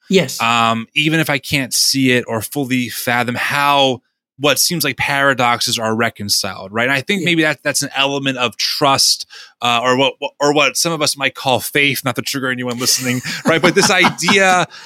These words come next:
Speaker 2: of, like, you know, I don't, I, obviously God by definition is, is not fully understandable, or else we would be God if we fully understood them.
Speaker 1: Yeah.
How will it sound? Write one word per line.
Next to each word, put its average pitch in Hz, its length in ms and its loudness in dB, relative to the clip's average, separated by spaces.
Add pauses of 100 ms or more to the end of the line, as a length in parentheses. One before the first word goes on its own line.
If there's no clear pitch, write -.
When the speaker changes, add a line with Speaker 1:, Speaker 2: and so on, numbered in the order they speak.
Speaker 2:
of, 165 160 0
like, 180 160 2
you 202 80 -4
know, 220 380 2
I 180 300 0
don't, 214 400 2 (180)
I, 165 120 -4 (340)
obviously 214 480 2
God 165 260 0
by 156 120 2
definition 147 640 -2
is, 131 340 0
is 127 160 -2
not 139 240 0
fully 139 400 -2
understandable, 131 640 -2
or 123 160 4
else 120 320 0
we 127 100 2
would 113 180 -4
be 127 200 0
God 139 280 2
if 123 120 -4
we 113 80 0
fully 123 240 -4
understood 120 400 -4
them. 151 260 -8 (100)
Speaker 1:
Yeah. 139 220 -6